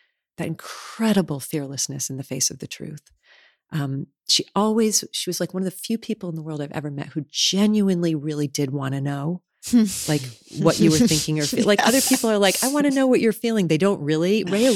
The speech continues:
Speaker 1: really did.
Speaker 2: Mm.
Speaker 1: Like, she didn't want your fake thing. Like, she would say to me when I was trying to cover something, she'd be like, "Hey, we don't zip stuff up here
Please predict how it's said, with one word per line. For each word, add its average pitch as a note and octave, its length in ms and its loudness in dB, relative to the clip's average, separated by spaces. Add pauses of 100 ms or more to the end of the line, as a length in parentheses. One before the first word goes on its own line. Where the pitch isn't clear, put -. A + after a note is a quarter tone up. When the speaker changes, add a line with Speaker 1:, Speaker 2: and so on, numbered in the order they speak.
(100)
Speaker 1:
really F3 320 4
did. - 400 0
Speaker 2:
Mm. F#3+ 500 2 (160)
Speaker 1:
Like, F3+ 140 4
she - 220 4
didn't B3+ 340 2
want F#3 400 -4
your D3+ 420 -8 (560)
fake - 460 -2
thing. C3+ 420 -6 (100)
Like, D#3 220 0
she - 180 2
would A3 160 0
say F#3 220 0
to F3+ 160 -4
me D#3+ 200 -2
when D3 140 -8
I C#3 60 -10
was C#3 220 -6
trying C#3+ 640 -10
to C#3+ 320 -10 (140)
cover D3 280 -8
something, C#3 400 -6
she'd - 240 -6
be E3 100 0
like, D#3 340 -4 (540)
"Hey, F#3+ 120 4
we G3 120 6
don't D#4 160 4
zip F3+ 320 2
stuff - 340 -2
up C#3 200 -2
here - 380 -8